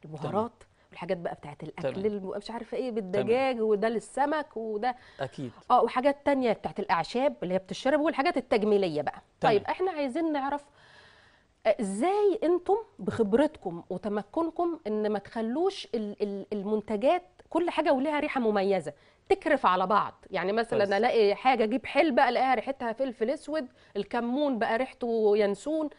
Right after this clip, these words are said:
Speaker 1: ازاي بتقدر ما تخليش الحاجات دي تخلط على بعض؟
Speaker 2: اكيد لازم يكون،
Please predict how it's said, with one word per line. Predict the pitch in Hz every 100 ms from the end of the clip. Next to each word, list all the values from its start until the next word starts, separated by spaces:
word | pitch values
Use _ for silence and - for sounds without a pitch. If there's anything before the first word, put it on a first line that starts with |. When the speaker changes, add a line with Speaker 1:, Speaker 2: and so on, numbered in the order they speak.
| - -
Speaker 1:
ازاي | 220 202 277 381
بتقدر | 269 - 220 254 262
ما | 233 220
تخليش | - 240 285 277
الحاجات | 240 220 254
دي | 208
تخلط | - - 220
على | 165 160
بعض؟ | 147 113 -
Speaker 2:
اكيد | 220 - 139 - _ -
لازم | 139 214 247 214 240 262 _ _ -
يكون، | 139 - 202 165